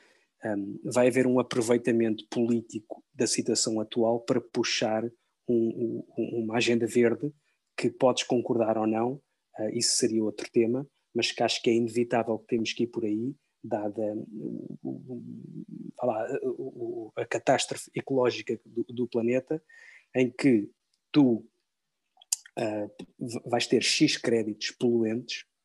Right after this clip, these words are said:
parece-me que vamos por aí, em que podes andar X quilómetros de avião, X quilómetros de carro, fazer férias para X, eh,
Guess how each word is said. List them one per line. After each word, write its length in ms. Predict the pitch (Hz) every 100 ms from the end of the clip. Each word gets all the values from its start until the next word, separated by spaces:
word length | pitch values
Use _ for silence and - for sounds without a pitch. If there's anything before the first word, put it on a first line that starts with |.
| -
parece-me 320 | 113 107 117
que 60 | 110
vamos 200 | 113 -
por 180 | 123 110
aí, 260 | 107 127 - - - _ _ -
em 80 | 110
que 220 | - 147
podes 320 | 135 117 -
andar 440 | 113 107 110 104
X 300 | - - 127
quilómetros 400 | - 127 113 113
de 80 | 113
avião, 320 | 107 110 107
X 240 | 110 123 117
quilómetros 400 | 120 113 110 -
de 60 |
carro, 340 | - 104 - - _ _ _ _ -
fazer 260 | 110 123
férias 380 | 107 120 110 110
para 180 | - 107
X, 440 | - 120 107 - - -
eh, 180 | 104